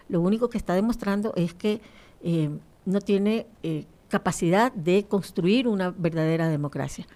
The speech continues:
que es, eh, es, es esto, es el reconocer todos los poderes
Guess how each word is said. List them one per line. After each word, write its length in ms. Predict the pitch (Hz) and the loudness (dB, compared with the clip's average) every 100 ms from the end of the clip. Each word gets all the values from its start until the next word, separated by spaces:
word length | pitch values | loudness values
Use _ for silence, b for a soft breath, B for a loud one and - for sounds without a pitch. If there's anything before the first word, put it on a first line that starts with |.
| _ - | _ -2
que 280 | 160 165 | 2 2
es, 140 | 170 - B B B - | 0 -4 B B B -16
eh, 140 | 151 - | -12 -6
es, 160 | 180 - | -6 -2
es 120 | 190 208 | 0 2
esto, 300 | 269 - - - | 2 -4 -12 -6
es 140 | 180 | -2
el 160 | 196 190 | 0 0
reconocer 520 | 160 180 160 180 202 | -4 -4 -4 -4 -4
todos 260 | - 220 202 | -2 0 2
los 120 | 180 | 0
poderes 460 | 190 185 196 226 | 0 0 0 -4